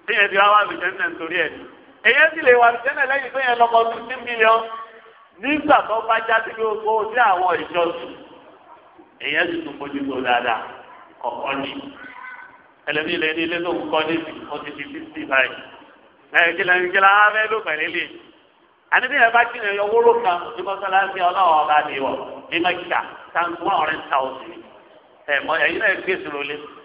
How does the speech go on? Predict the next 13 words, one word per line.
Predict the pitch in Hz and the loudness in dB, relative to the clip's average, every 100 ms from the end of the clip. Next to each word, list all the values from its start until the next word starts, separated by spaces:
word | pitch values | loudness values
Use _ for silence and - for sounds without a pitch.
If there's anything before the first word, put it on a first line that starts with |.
| - | -14
Ní | 208 | -6
òní | 208 165 | -2 -2
yóò | 165 185 | -2 -2
tó | 180 170 170 | -2 -4 -4
kí | 175 | -6
ni | 151 143 | -6 -8
kí | 135 170 | -8 -6
yóò | 151 | -6
tó | 151 156 | -6 -6
kú | 156 151 | -4 -4
láyé. | - 131 139 - - - - - - - | 0 0 -2 -12 -18 -20 -20 -20 -20 -6
Ẹ | 151 147 | 2 4
rí, | 139 | 4